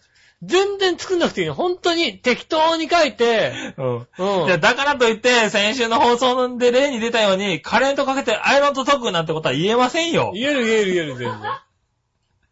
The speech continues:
Speaker 1: ねえ。
Speaker 2: うん。
Speaker 1: アイロンとかけてカレーと解くでお願いします。ジョーク、ジョークとかね。
Speaker 2: うん。
Speaker 1: 言うのはね。
Speaker 2: うん。
Speaker 1: はい。どうかと。
Speaker 2: いや、全然いいですよ、それで。
Speaker 1: はい。
Speaker 2: うん。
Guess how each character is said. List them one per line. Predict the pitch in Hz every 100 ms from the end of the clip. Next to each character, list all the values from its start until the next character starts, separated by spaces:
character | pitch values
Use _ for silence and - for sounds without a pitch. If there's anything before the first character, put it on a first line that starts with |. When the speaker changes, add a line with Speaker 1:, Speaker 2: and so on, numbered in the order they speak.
| - 254 254 247 _ -
Speaker 1:
ね | 147 196 190 151
え。 |
Speaker 2:
う | 147 143 120
ん。 | 107
Speaker 1:
ア | 143
イ |
ロ | 156
ン | 160
と | 170
か | 180
け | 190
て | 175
カ | 185
レ | 196
ー |
と | 208 208
解 | 226
く | 240 254
で | 190
お | 170
願 | 220 233
い | 240
し |
ま | 247 240
す。 | 208 196 165 156
ジ | 240
ョ | 277
ー | 208
ク、 | 208
ジ |
ョ | 262 262
ー |
ク | 202 165 151 _ _ _ _ _ _ _ _
と | 147
か | 131
ね。 | 156 262 277
Speaker 2:
う | 151
ん。 | 139 127 110 110
Speaker 1:
言 | 151 160
う |
の | 135
は | 107
ね。 | 180 226 - _
Speaker 2:
う | 147
ん。 | 131 120 101
Speaker 1:
は | 131 127 117
い。 | 110
ど | 113 123 151
う |
か | 123
と。 | - 90 - _
Speaker 2:
い | 160
や、 | 156
全 | 127 226
然 | 311
い | 311
い |
で | 175
す | 113
よ、 |
そ | 101 117
れ |
で。 | 107 101 - -
Speaker 1:
は | 127 123 117 104
い。 | 101
Speaker 2:
う |
ん。 | 113 107 101